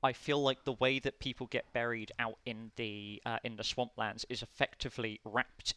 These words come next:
in twine or, or rope and weighted down with rocks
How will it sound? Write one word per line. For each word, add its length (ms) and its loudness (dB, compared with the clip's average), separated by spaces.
in 460 -4
twine 560 -2
or, 340 0
or 200 0
rope 380 0
and 220 -4
weighted 340 2
down 280 0
with 200 -6
rocks 640 0